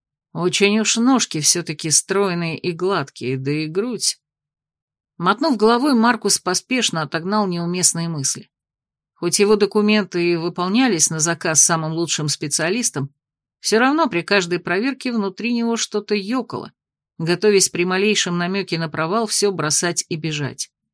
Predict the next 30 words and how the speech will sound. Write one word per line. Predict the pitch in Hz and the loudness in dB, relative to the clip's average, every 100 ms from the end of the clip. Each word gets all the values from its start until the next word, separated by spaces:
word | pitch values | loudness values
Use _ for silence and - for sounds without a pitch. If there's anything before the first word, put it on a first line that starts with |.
| _ _ _ _ _ _ | _ _ _ _ _ _
Не | 190 214 226 | 0 4 4
в | |
этот | 220 190 185 | 4 2 -2
раз. | 185 175 - - _ _ _ _ _ _ _ - | -4 -4 -4 -8 _ _ _ _ _ _ _ -2
Сканер | - 285 302 294 277 | 2 4 4 4 4
беспрепятственно | 208 220 - 226 285 277 - 170 170 | 2 2 2 2 2 0 0 -4 -4
пропустил | 180 180 185 - 214 185 | -6 -2 -2 2 2 2
их | 156 | 2
с | 147 | -2
Джен | 143 226 240 | -2 0 2
на | 202 | 0
территорию | 170 165 160 160 160 | -2 -2 -2 -2 -2
космопорта, | 151 165 180 - 277 254 - 220 _ _ _ _ | -2 0 0 -2 -4 -4 -4 -6 _ _ _ _
где | 170 165 233 | -4 2 2
уже | 254 269 | 2 0
поджидал | 214 185 185 180 220 247 | 0 0 0 0 2 2
сопровождающий | - 208 170 156 160 180 170 170 | 0 -2 -2 -2 -2 -2 -2 -2
агент. | 160 147 131 131 - _ _ _ _ _ _ _ _ | -2 -2 -6 -6 -14 _ _ _ _ _ _ _ _
«Добро | - 151 170 196 | -4 0 4 4
пожаловать, | 208 180 180 214 202 185 160 | 4 4 6 6 6 4 4
мисс | 185 185 - | 2 4 4
Лерой, | 143 151 156 202 208 | 2 2 2 4 4
мистер | 185 165 - 135 | 2 0 0 -2
Терренс. | 143 170 202 190 - - _ _ _ | -2 0 2 2 0 -4 _ _ _
Позвольте | 151 170 285 247 190 | -2 2 2 4 2
проводить | 170 165 175 196 | 4 4 4 2
вас | 165 160 | 2 0
в | 156 | 2
зону | 202 208 196 | 4 4 2
отдыха. | 208 135 131 123 135 | 0 0 -6 -8 -12